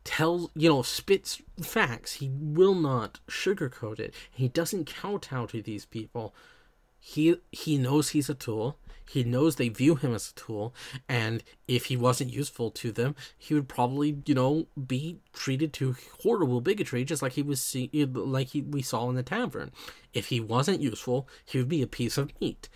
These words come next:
and he knows that. So he treats that as an advantage to go, "You need me, so therefore I'm going to talk to you in a way that isn't exactly demeaning, but isn't exactly the way you expect it to be supplicated to."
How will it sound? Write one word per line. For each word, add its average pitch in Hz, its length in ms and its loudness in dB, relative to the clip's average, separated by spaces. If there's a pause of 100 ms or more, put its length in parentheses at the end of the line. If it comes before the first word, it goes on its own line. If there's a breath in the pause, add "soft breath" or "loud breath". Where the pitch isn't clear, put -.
(180 loud breath)
and 113 80 -2
he 113 60 -2
knows 165 260 2
that. - 100 -10 (200 loud breath)
So - 120 -8
he 131 280 -4
treats - 460 -4
that 123 360 -2
as 135 160 2
an 113 120 2
advantage 117 680 -4 (200 loud breath)
to - 60 -18
go, 120 120 -2
"You 123 300 0
need 160 200 0
me, 120 340 0 (500 loud breath)
so - 160 -4
therefore 131 640 0 (340 loud breath)
I'm 156 220 8
going 131 240 4
to 127 240 -4
talk 185 360 -2
to 127 120 -6
you 104 320 -4 (340 loud breath)
in 123 80 0
a 117 120 0
way 127 500 0 (240 loud breath)
that 127 160 0
isn't 127 340 -2
exactly 120 460 0
demeaning, 175 560 4
but 123 180 0
isn't 127 280 0
exactly 120 420 -4
the 113 80 -6
way 110 100 -2
you 110 160 -4
expect - 380 -8
it 117 80 -12
to 107 60 -10
be 104 240 -6
supplicated 110 800 -4
to." - 260 -8